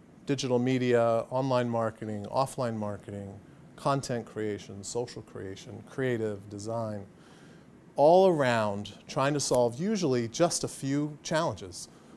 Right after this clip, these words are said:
Who's my customer? How do I get more of them?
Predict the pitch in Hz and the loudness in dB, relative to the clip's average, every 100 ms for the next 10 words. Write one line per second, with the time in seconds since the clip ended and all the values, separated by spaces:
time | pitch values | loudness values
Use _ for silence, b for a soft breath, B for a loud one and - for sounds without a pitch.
0 | B - - 139 156 165 156 113 - 107 | B -18 -4 -2 2 2 2 -2 -4 -10
1 | - - - - - - - - - - | -16 -20 -20 -20 -20 -20 -20 -20 -20 -20
2 | - - - - - - - - 127 120 | -20 -20 -20 -20 -20 -20 -20 -8 0 4
3 | 135 135 135 135 147 110 107 131 | 4 4 2 2 2 2 -2 -8